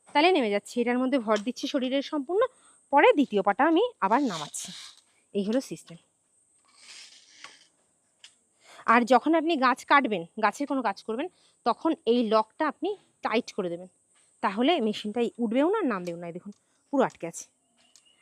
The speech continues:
আর যখন গাছ কাটা বা গাছের যে করছে, যা কাজ করতে উঠেছেন, সেটা হয়ে যাবে,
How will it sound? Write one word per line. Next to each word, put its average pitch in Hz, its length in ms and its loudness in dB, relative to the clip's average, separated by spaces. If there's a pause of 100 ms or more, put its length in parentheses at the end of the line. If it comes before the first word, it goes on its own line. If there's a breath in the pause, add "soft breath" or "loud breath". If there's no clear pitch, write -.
(120)
আর 202 120 -2
যখন 214 340 -6
গাছ 196 220 -2
কাটা 220 280 -4 (120)
বা 196 140 -2
গাছের 190 300 -6
যে 214 120 -4
করছে, 214 380 -6
যা 214 240 2
কাজ 220 240 0
করতে 240 280 -4
উঠেছেন, 240 360 -6
সেটা 226 240 -8
হয়ে 214 140 -2
যাবে, 302 160 0